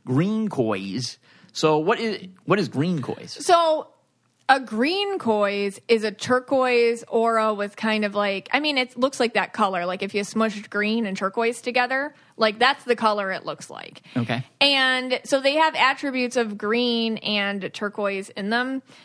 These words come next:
Speaker 2: I guess their characteristics are kind of big in between spirituality and science. So they love spirituality, they love science, and they love finding the bridges between them. So these are people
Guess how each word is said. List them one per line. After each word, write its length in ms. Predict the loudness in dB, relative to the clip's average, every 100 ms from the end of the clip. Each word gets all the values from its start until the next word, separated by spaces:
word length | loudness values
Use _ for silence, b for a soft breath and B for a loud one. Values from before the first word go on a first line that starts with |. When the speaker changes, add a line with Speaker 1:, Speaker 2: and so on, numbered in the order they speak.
| b b
Speaker 2:
I 100 | 2
guess 180 | 2 2
their 100 | 0
characteristics 1120 | 0 2 2 0 -2 0 0 0 0 -2 -2
are 220 | -2 -2 0
kind 280 | -2 0
of 220 | 0 0 4
big 580 | 6 6 4 2 -4 -8 B -2
in 200 | 2 2
between 520 | 2 0 0 0 0 -2
spirituality 1120 | -4 0 0 0 -2 2 2 2 0 -2 -2
and 200 | -4 -4
science. 640 | -2 -2 -4 -10 -14 -14 -18 B B
So 200 | 0 2
they 140 | 2
love 320 | 2 2 2
spirituality, 1040 | -2 -2 -2 0 0 2 2 0 -4 -6 -8 b b
they 140 | -6 0
love 320 | 2 2 0
science, 680 | 0 2 2 -2 -4 -6 -6 -2
and 100 | 0
they 100 | 2
love 240 | 4 2
finding 380 | 0 0 0 0
the 60 | -2
bridges 520 | 0 2 2 -2 -4
between 500 | -8 -4 -4 -4 -6
them. 280 | -10 -12 -16 _ B B B
So 460 | 2 4 6 4 0
these 420 | -2 0 0 2
are 180 | 2 2
people 760 | -4 0 2 4 2 0 -4